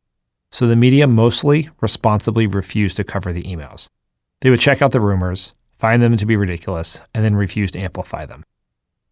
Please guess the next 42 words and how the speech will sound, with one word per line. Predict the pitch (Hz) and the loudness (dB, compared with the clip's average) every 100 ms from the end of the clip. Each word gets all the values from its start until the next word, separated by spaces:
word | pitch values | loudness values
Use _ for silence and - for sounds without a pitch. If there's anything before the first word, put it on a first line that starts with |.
| _ _ _ _ _ - | _ _ _ _ _ -4
Despite | 135 - 160 160 | -2 2 2 4
the | |
mainstream | 180 131 127 - 123 | 4 6 4 2 2
media | 107 104 101 | 4 2 0
blackout, | 92 87 76 - 73 - _ - | 0 -4 -6 -10 -14 -16 _ 0
birtherism | 123 143 156 147 147 | 2 2 2 2 4
was | 131 110 | 2 2
gaining | - 110 104 104 | 0 0 2 0
a | |
disturbing | 95 92 - 104 117 123 | -2 -6 -4 0 2 2
amount | 113 110 | 2 0
of | 104 | -2
traction | - 90 - 95 76 | -4 -4 -4 -6 -6
among | 98 90 92 | -6 -6 -6
some | - 107 | -2 0
of | |
the | 101 | 0
voters | 92 95 98 101 95 | -2 0 0 0 -2
in | 107 95 | -4 -2
rural | 95 90 | -2 -4
Iowa, | - 80 73 - _ _ _ _ _ | -6 -10 -12 -16 _ _ _ _ _
which | 131 - | -2 2
hosted | 127 117 117 | 4 2 0
the | 101 | -2
critical | - 110 101 110 | 0 -2 0 0
First | - 101 98 107 | 0 -4 -2 -4
in | 95 | -4
the | |
Nation | 85 82 92 92 | -4 -6 -8 -8
caucus. | 73 - - - _ _ _ _ _ _ _ - | -10 -10 -14 -14 _ _ _ _ _ _ _ -2
Our | 135 151 | 2 4
field | 180 175 | 4 6
organizers | 175 147 135 127 117 | 6 6 4 2 0
were | |
getting | 117 110 104 | 2 2 0
questions | - 117 139 131 | 0 0 2 0
from | 131 | 2
the | 117 | 0
voters | 107 101 98 92 | 2 2 2 0
they | 104 | -2
were | 87 | -2
contacting. | 87 80 - - - - | -4 -10 -10 -14 -16 -20